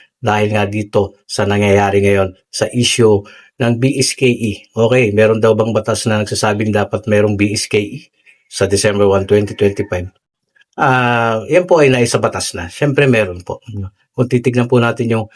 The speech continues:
ah, Republic Act number nine one six four, sinasabi dito na, ah, dapat po magkaroon ng, ah, synchronize na barangay at, ah, sangguniang kabataan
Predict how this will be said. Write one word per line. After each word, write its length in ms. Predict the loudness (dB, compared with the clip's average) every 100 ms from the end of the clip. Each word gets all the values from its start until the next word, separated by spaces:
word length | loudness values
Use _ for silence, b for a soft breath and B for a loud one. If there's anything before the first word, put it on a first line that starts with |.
| b _ -2
ah, 160 | 0
Republic 480 | 0 0 -2 -2 -6
Act 240 | -4 -6 -2
number 560 | 0 2 4 4 4 0 -4
nine 320 | -2 0 0
one 160 | -2
six 240 | -2 -8 -6 2
four, 160 | 2
sinasabi 560 | 2 -2 -2 0 0 -2
dito 240 | -2 0
na, 160 | 0 -2 B B B -2
ah, 80 | 0
dapat 320 | 0 0 0
po 80 | 2
magkaroon 560 | 2 2 4 4 4
ng, 160 | 2 -2
ah, 80 | -4
synchronize 1040 | 0 -2 2 0 2 2 0 -2 -4 -2
na 320 | 0 0 -2 B B B
barangay 720 | -4 -2 0 0 0 0 -2 -6
at, 240 | -4 -4 -2
ah, 120 | -2
sangguniang 680 | -2 -2 0 0 0 -2 -2
kabataan 720 | -2 -2 0 0 0 -4